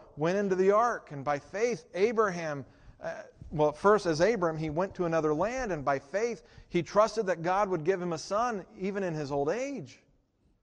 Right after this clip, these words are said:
By faith, by faith, by faith. And these were all things that they had hoped for. When God came to Abram and said, "I'm gonna show you another land and I'm gonna give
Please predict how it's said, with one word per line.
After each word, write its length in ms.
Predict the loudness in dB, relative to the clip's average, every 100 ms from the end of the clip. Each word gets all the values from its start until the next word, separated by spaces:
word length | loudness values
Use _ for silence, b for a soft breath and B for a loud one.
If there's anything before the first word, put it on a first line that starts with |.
| _ _ _ _ _ _
By 120 | -18
faith, 460 | -16 -16 -12 -14 -12
by 120 | -14 -12
faith, 460 | -10 -8 -8 -12
by 160 | -16 -14
faith. 380 | -12 -10 -10 -8
And 140 | -8
these 180 | -8 -4
were 160 | -2
all 180 | 2 0
things 280 | 0 -8 -12
that 100 | -10
they 120 | -8
had 180 | -8 -10 -14 b b
hoped 380 | -4 -4 -4 -8
for. 240 | -8 -8 -12 _ _ _ _ _ _ _ _ _ _ _ _ _ _ _ _ _ _ _ _ _ _ _ _ _ -10
When 160 | -6
God 300 | 0 2 2
came 240 | -2 -4 2
to 240 | 2 2
Abram 240 | 2 0
and 120 | -2 -2
said, 240 | -4 -2
"I'm 120 | -4
gonna 200 | -6 -8
show 240 | -6 -4 -4
you 200 | -2 -4
another 300 | -2 -4 -4
land 380 | -6 -8 -8
and 100 | -10
I'm 80 | -10
gonna 220 | -12 -12
give 160 | -10